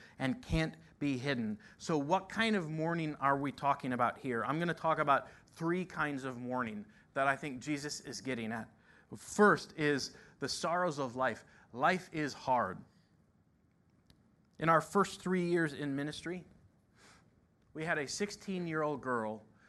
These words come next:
driving to pick her younger brother up at youth group, drive off the road and die. And I remember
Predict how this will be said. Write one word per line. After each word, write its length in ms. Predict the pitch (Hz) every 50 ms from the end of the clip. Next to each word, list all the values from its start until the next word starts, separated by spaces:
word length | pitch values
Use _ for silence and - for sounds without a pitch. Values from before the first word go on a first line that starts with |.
| - - - _ -
driving 500 | 120 139 156 165 180 185 175 190 180 151
to 100 | 156 147
pick 220 | - 165 151 -
her 120 | - 156
younger 340 | 135 131 143 151 170 165 160
brother 380 | 147 131 143 147 143 135 131 -
up 160 | 139 135 - 123
at 160 | 131 127 -
youth 220 | 139 131 120 -
group, 260 | - 127 117 - - -
drive 300 | 131 131 131 147 151 151
off 200 | 156 143 - -
the 100 | 139 127
road 240 | 127 120 117 110
and 120 | 110 110 104
die. 200 | 107 101 95 - - _ _ _ _ _ _ _ _ _ _ _ _ _ _ _ _ _ _ _ _ _ _ _ _ _ _ - - - - -
And 120 | 135 143 -
I 80 | - 165
remember 800 | 165 175 175 180 175 175 185 208 208 202 202 202 202 196 170 -